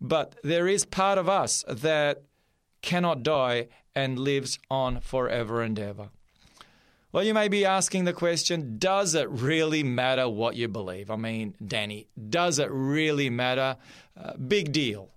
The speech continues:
Big deal what you believe, whether there is something or there isn't something.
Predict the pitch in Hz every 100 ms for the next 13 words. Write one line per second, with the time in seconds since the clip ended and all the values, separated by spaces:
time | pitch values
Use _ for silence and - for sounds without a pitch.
0 | _ - _ _ _ _ - 104 185 208
1 | 156 185 180 147 156 147 151 127 117 113
2 | 110 107 135 127 120 120 156 196 - 180
3 | 175 160 170 160 120 113 113 156 151 165
4 | - 160 156 160 160